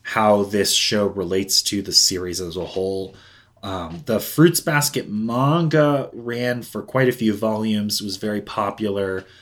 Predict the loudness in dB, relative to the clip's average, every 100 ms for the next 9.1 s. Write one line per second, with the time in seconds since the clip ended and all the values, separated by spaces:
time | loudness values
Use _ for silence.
0 | _ -2 0 0 0 -2 6 6 6 0
1 | -2 -2 -2 -2 -4 -4 -4 -8 -12 -4
2 | 0 2 2 2 0 -4 -8 -8 -4 -2
3 | 0 0 0 -4 -8 -6 -4 -2 -2 -4
4 | -10 -12 -6 -6 -4 -6 -4 -4 -6 -10
5 | -8 -8 -6 -6 -6 -6 -6 -4 -4 -4
6 | -8 -10 -20 -20 -20 _ -6 -2 0 0
7 | -2 -4 -2 -2 -4 0 2 6 6 6
8 | 2 -2 -4 0 2 2 0 -2 -2 -4
9 | -6